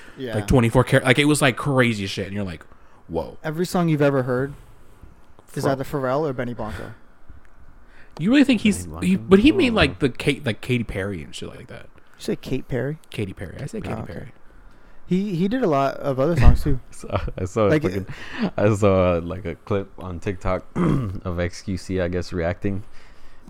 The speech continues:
Speaker 3: to, like, a clip of what, what is it? That singing show?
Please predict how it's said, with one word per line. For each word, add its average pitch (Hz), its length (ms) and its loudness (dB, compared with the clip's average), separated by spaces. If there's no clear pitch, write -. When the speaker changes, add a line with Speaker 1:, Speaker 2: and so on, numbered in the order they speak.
Speaker 3:
to, 101 120 -6
like, 87 160 -2
a 82 80 -2
clip 98 300 -4
of - 480 -4
what, - 260 -6
what 113 160 -2
is 127 160 -2
it? 117 260 -2
That 92 240 0
singing 117 420 -6
show? 120 420 -6